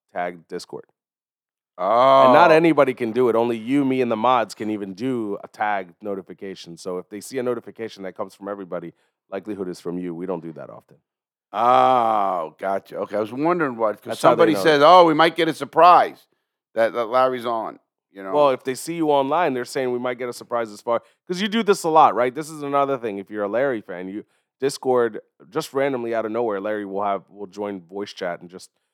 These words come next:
Speaker 1: bullshit with everybody.
Speaker 2: Oh, I
Speaker 1: Answer
Speaker 2: do that. And
Speaker 1: questions.
Speaker 2: then I sometimes stay on a long time.
Speaker 1: I know. I know. Yeah. So
Speaker 2: You know, once I'm in that m-, mode, it's like, "All right, let's do this," you
Speaker 1: Right.
Speaker 2: know? I like to talk better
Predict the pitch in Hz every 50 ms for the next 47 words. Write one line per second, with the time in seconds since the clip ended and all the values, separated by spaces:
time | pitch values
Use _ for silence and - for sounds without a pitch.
0 | _ _ _ _ - 110 110 - 113 - - 98 92 92 85 87 87 80 87 82
1 | 82 82 - 117 160 180 185 156 165 202 233 226 156 123 120 127 165 240 359 359
2 | 330 214 - 185 165 - 175 151 135 - - - 160 151 147 147 139 110 90 107
3 | 135 160 170 143 110 95 - 92 98 87 76 73 - 107 107 107 123 165 - 233
4 | 143 _ _ _ 101 107 123 151 - 285 _ _ 139 - 226 254 226 _ _ -
5 | 135 139 143 139 143 175 247 339 - - 381 381 220 190 196 196 185 180 175 170
6 | 165 - 139 135 139 131 _ _ 117 127 143 156 151 147 147 151 147 147 135 120
7 | 123 123 - - 143 127 123 - - - _ - - 294 311 262 160 147 160 -
8 | - - 107 104 98 87 82 80 - - - - 104 104 104 101 101 101 98 107
9 | - _ _ _ _ _ _ _ - - 180 226 247 226 220 214 220 - - -
10 | 143 - _ - - 147 143 151 - - _ - 117 113 113 117 131 143 143